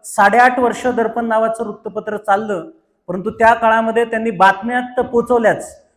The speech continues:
परंतु समाज प्रबोधन केलं. पत्रकारिता म्हणून ज्या ज्या आवश्यक बाबी असतात आणि जे गुण आवश्यक असतात,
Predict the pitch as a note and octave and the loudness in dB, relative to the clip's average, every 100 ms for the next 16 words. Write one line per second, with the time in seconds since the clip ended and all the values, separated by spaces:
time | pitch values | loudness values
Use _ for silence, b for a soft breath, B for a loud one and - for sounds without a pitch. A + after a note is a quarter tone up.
0 | _ F#3+ G#3+ B3 A#3+ A3 A#3+ B3+ - A#3 | _ -6 -4 -4 -4 2 2 2 0 0
1 | A3+ A3+ A3 G3+ F#3+ A3+ - - _ _ | 2 0 0 -2 -2 -4 -8 -20 _ _
2 | - G3 A3+ A#3 A#3 A#3 A#3+ B3 B3 A3+ | -4 0 0 2 2 2 2 2 2 0
3 | A#3+ G#3+ G#3+ A3 A#3+ B3 A#3 F3+ G3 A3 | -2 2 2 4 4 4 2 0 -2 -4
4 | A3 G3+ G#3+ A3+ A3 A3 A3+ A#3 A3+ A3 | -6 0 2 2 0 -2 -4 -2 -2 -4
5 | F3 G#3 F3+ A#3+ A#3 A3+ A3+ G#3+ G#3 - | -6 -8 -6 -2 -2 -2 -6 -8 -8 -4
6 | G3+ | -2